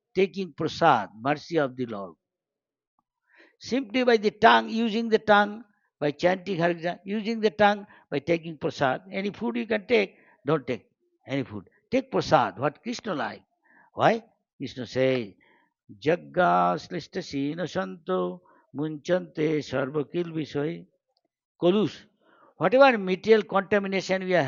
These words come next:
have because of we cannot understand, "I am not this body, I am spirit," this is the beginning of spiritual life।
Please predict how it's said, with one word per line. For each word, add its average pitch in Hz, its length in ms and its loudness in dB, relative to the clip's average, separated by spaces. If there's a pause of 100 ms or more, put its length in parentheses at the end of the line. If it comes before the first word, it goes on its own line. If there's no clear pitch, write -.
have 147 320 4
because 160 340 -2
of 160 140 -4
we 160 160 -8
cannot 160 220 -6
understand, 147 680 -6
"I - 80 -2
am 156 140 -12
not 147 160 -8
this 143 140 -12
body, 170 300 -2 (360)
I 147 80 -6
am 151 80 -4
spirit," 170 280 -10 (100)
this 143 160 -14
is 135 280 -2
the 123 40 -4
beginning 131 440 -8
of 107 160 -12
spiritual 117 420 -16 (140)
life। 85 380 -16